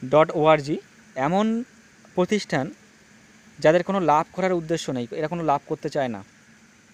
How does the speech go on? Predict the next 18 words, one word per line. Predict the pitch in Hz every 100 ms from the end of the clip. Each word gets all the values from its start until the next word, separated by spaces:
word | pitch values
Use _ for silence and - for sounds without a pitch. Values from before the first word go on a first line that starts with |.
| _ - - - - -
ডট | 156 170
নেট, | 151 120 - - - - -
অর্থাৎ | - 185 - - - -
internet | 165 175 202 190 202
service | - 160 160 170
provider | - 160 147 139 156
যারা | 127 117
আছে, | 110 - - - - - - - -
যে | 135 139
internet, | 143 160 165 - -
আমাদের | 143 151
যে | 151 151
ইন্টারনেটটার | 139 151 156 156 170 156
যে | 151
service | 135 127 131
প্রোভাইড | - 135 139
যারা | 131
করছে, | 123 117 -